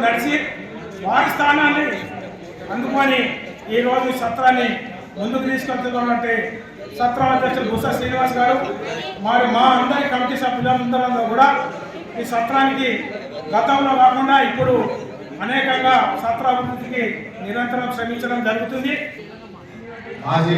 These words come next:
Speaker 2: అధ్యక్షుడు స్వర్గీయ కోటగిరి వెంకటయ్య గారి పద్దెనిమిదవ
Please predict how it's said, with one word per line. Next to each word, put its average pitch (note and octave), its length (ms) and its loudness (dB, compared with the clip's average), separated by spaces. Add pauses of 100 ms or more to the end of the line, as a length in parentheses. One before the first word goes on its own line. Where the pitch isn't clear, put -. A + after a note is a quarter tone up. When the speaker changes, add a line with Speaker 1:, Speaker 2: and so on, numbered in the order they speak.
(100)
Speaker 2:
అధ్యక్షుడు E3+ 520 0 (800)
స్వర్గీయ F3 440 0 (1000)
కోటగిరి E3+ 480 0
వెంకటయ్య E3 460 -2
గారి D#3+ 300 0 (1200)
పద్దెనిమిదవ F3+ 640 0